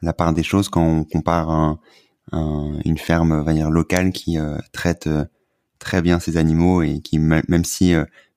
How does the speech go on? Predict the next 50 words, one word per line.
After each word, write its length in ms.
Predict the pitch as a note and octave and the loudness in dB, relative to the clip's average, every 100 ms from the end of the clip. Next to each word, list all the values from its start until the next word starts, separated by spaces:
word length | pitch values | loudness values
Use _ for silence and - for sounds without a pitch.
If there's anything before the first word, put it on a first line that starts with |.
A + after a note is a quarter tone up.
| - | -4
bien 120 | D#2+ | 0
entendu, 440 | D#2+ D#2+ D#2+ E2 | 0 0 0 0
euh, 180 | E2 D2+ - _ _ _ _ _ E2+ | 0 0 -4 _ _ _ _ _ -8
euh, 460 | D#2+ D2+ C#2+ C#2+ D#2+ _ _ _ _ _ - | -6 -6 -6 -8 -10 _ _ _ _ _ -4
est 60 | |
responsable 480 | E2 D#2+ - - E2 | -4 -4 -6 -2 -2
de 60 | D#2 | -2
quelques 420 | - D#2+ F2 D#2 | -4 -2 -2 0
émissions 380 | E2 D2+ - E2+ | 0 0 -2 -2
de, 180 | D#2 D2+ | -2 -4
de 80 | |
C 180 | D#2 - | -4 -2
O 80 | D#2 | 0
deux, 240 | D#2 F#2 | 2 2
a 320 | E2+ D2+ D#2 D2+ D2 | 2 0 -2 -8 -6
quand 100 | E2 | -2
même, 160 | D#2+ D#2 | 0 0
euh, 100 | D2 - _ _ _ _ _ | -2 -8 _ _ _ _ _
rien 320 | E2+ F2+ F#2 | -2 2 4
à 60 | E2+ | 4
voir 300 | F2+ F#2+ E2+ | 4 2 2
avec, 340 | D#2+ D#2+ - | 2 0 0
euh, 260 | D#2 D#2 D2 | 0 0 0
l'impact, 500 | D#2 D2 D#2+ - D#2+ | -2 0 -4 -2 -4
euh, 140 | D2 | -2
industriel 600 | D#2 D#2+ E2 - E2+ E2 | 0 0 -2 -4 0 0
que 100 | E2 | -2
peut 140 | - D#2 | -4 -4
avoir, 400 | D2+ D#2+ D#2 D2 | 0 -2 -2 -4
euh, 40 | |
l'industrie 360 | D2+ D2 - D#2 | -4 -6 -6 -2
de 60 | |
la 60 | D2+ | 0
viande 280 | D#2 E2+ E2+ | 2 2 2
ou 120 | D#2 | 0
l'industrie, 560 | D2+ D2 D2 - D#2+ D2+ | 0 -2 -6 -2 0 0
euh, 80 | D#2 _ - _ _ - | -4 _ -20 _ _ -6
du 100 | D#2+ | 0
coup, 140 | F2+ | 0
du 140 | D#2+ | 4
lait 280 | D#2+ F2 F2 | 4 4 2
qui, 360 | - E2+ D#2+ - | 0 2 2 0
du 180 | C#2 D2+ | -6 -10
coup, 220 | - D#2 | -10 -14
vient, 380 | D2+ D#2+ D#2 - | -4 -2 -2 -6
devient 340 | D2 D2+ D#2+ D#2+ | -4 -2 0 0
par 140 | D#2+ | 0
la 80 | D#2 | 0
suite, 300 | D2+ - - | -2 -10 -4
euh, 100 | D2 | -4